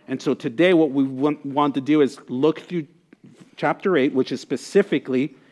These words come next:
wise insights in regards to how to deal with authority, how to respond with people in ador-, in authority,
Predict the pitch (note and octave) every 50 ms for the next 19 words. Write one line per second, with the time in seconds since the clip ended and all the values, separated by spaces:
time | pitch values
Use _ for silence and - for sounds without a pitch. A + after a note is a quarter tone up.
0 | _ _ _ _ _ _ B2 A#2+ C3+ E3+ G3 G3+ D3+ D#3+ D3+ D#3+ D3+ D3+ - D#3
1 | D3 D#3 E3 D#3 - - B2 B2 A#2+ A2+ C3 C#3 C#3 C#3+ - - D3+ A#2+ C3+ C#3
2 | C3 C3+ A#2+ G#2+ B2 C3+ D3 E3+ F3+ F3+ G3+ F#3 - E3+ C#3 B2+ B2+ C3+ B2 C3
3 | A#2+ A#2+ B2+ B2 A2+ A2+ - - - - C3 C3+ D3+ D#3 D#3+ D#3 - D3+ C3 C#3+
4 | D3 D3+ D#3 E3+ D#3 C#3+ B2+ A#2+ B2+ - - C#3 D#3 E3 D#3+ D3 C3 A#2+ B2 A#2+
5 | A#2+